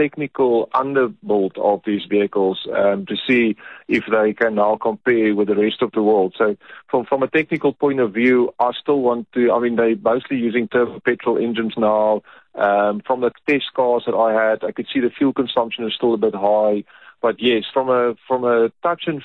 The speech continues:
feel and styling point of view, I think the Cherys are, and the Havals, all the Chinese cars are definitely getting there. And if you look at the pricing compared to some of the Europeans, it's definitely a big saving. But I still wanna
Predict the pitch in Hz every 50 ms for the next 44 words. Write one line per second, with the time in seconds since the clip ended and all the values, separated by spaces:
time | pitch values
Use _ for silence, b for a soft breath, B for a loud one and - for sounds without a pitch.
0 | - - 160 156 156 151 147 147 131 - 117 110 107 - - 143 143 143 143 135
1 | - 139 135 127 123 113 117 123 120 98 104 110 - 147 143 131 - 131 - -
2 | - 143 131 127 127 - - - 127 120 113 113 110 107 - 117 117 117 110 117
3 | 107 107 110 98 104 104 104 107 110 107 - - 143 139 143 131 - - 117 117
4 | 120 113 98 - - 113 110 107 101 110 104 101 101 95 98 - 113 113 - -
5 | 151 - - 120 117 127 120 107 107 107 107 107 107 - 104 110 110 107 - 113
6 | 104 - 117 113 139 - 180 - 143 - - - 151 143 143 139 - - 147 127
7 | 117 123 117 104 - 135 127 117 - 117 - 131 120 120 117 - 107 107 110 107
8 | 107 - - - 139 131 107 104 107 110 - - B B B B B B B B
9 | B - - 110 - - - - - - 131 117 107 98 117 135 147 - - 151
10 | 135 127 117 113 110 104 90 - 123 131 - - - - 131 117 110 104 95 95
11 | 95 95 B B B B B B - 120 117 - 135 147 147 147 - 165 156 143
12 | 135 135 131 123